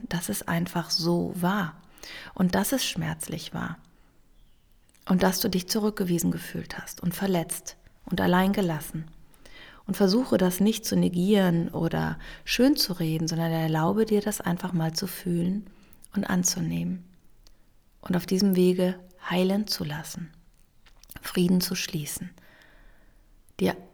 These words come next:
nicht mehr diese Geschichte zu erzählen, dein heutiges Leben ist so, weil du damals das erlebt hast, denn das ist einfach nur eine Geschichte, die du dir erzählst. Und dann nimm mal wahr, wie sich das anfühlt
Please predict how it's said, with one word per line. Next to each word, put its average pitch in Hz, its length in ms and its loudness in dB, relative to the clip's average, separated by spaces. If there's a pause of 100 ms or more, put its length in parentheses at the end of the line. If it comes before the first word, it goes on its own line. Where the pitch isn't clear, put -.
(120)
nicht 208 340 4
mehr 196 120 4
diese 185 220 0
Geschichte 185 500 0
zu - 140 0
erzählen, 175 460 2
dein 165 220 0
heutiges 214 480 0
Leben 175 320 2
ist - 240 -2
so, 180 320 2
weil 190 240 2
du 202 160 4
damals 175 460 0
das 160 200 -2
erlebt 196 340 0
hast, 180 200 -2
denn 175 100 4
das 170 160 -2
ist 180 220 -4
einfach 165 600 -6
nur 170 200 0
eine 160 240 0
Geschichte, 165 500 -4
die 156 160 -6
du 165 100 -2
dir 165 120 -2
erzählst. 170 600 -8 (560)
Und 170 120 2
dann 185 120 6
nimm 220 100 6
mal 180 220 4
wahr, 160 420 0
wie 175 60 2
sich 180 180 -2
das - 240 -4
anfühlt 185 640 -2